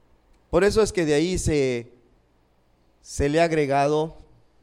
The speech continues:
aunque el pasaje no lo dice con exactitud, que nació en un establo. Pero, <clears throat> bueno, lo acostó en un pesebre porque no había lugar para ellos en el mesón. Como rey, que era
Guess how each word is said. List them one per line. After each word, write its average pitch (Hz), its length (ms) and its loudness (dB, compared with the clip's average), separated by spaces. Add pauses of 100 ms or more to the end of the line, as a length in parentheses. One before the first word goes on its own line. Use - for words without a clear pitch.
(180)
aunque 117 200 -10
el 120 60 -6
pasaje 135 420 -4
no 135 140 -6
lo 127 140 -4
dice 123 460 -10 (640)
con 107 180 -6
exactitud, 123 640 -6 (800)
que 117 120 -6
nació 107 260 -6
en 104 100 -6
un 113 120 -6
establo. 175 480 -4 (1300)
Pero, 143 440 -2 (260)
<clears throat> - 340 -6
bueno, 151 460 0
lo 127 80 -2
acostó 131 340 -2
en 180 100 0
un 180 120 -4
pesebre 165 460 0
porque 127 260 -8
no 135 80 -6
había 143 160 -2
lugar 143 260 -2
para 123 140 0
ellos 143 180 -4
en 123 80 -10
el 110 140 -6
mesón. 110 560 -8 (840)
Como 175 300 4
rey, 254 480 4 (1300)
que 165 200 4
era 190 280 2